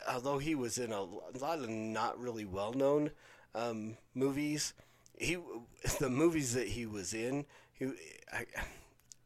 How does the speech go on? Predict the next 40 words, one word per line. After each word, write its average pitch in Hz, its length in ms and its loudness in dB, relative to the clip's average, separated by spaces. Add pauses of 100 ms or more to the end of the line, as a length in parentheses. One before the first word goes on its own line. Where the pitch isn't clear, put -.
(140)
it's - 140 -2
hard 156 220 4
to 131 80 2
say 120 160 2
he 110 140 -2
was 107 180 -8
one 107 200 -6
of 104 60 -4
my 92 160 -4
favorite 110 420 -4
actors 113 480 -6
because, 98 420 -8
I - 360 -12
mean, 117 80 0
I 110 60 0
didn't 117 240 -2
really 107 240 -4
ever 95 160 -4
think 104 240 -8
about 101 240 -2
him 98 180 -4
until 95 240 -6
I 92 80 -6
saw 95 200 -4
the 87 100 -10
movies 90 280 -8
that 92 100 -10
he 92 60 -8
was 87 200 -6
in. 98 120 -4 (340)
No, 135 340 4
he 131 100 2
was 139 180 2
in 113 140 2
Enter 127 260 4
the 104 120 -4
Dragon 107 500 -2
with 95 180 -6
Bruce 101 360 -4
Lee, 110 400 -6